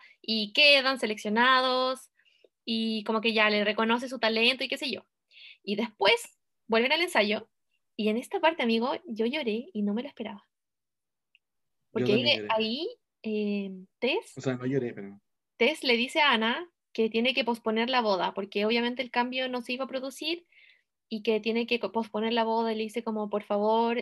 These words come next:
Speaker 1: em, sea amable con él, eh, como hazlo sentir que lo amo", y toda esa bola. Y Ana va y hace un brindis.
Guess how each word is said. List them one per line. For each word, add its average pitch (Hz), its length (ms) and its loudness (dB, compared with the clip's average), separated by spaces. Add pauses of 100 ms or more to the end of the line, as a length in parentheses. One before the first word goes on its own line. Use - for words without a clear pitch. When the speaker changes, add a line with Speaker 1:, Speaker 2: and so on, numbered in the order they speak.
Speaker 1:
em, 202 580 -4
sea 220 220 0
amable 220 340 2
con 208 180 0
él, 226 600 2 (460)
eh, 208 220 2
como 202 300 2
hazlo 220 800 4
sentir 220 400 -2
que - 100 2
lo 214 160 6
amo", 226 840 4 (640)
y 220 240 -2
toda 233 140 2
esa 240 140 0
bola. - 280 -2 (1400)
Y 233 160 4
Ana 349 280 6
va 233 320 4 (1200)
y 226 120 2
hace 226 200 2
un 466 140 4
brindis. 226 760 -2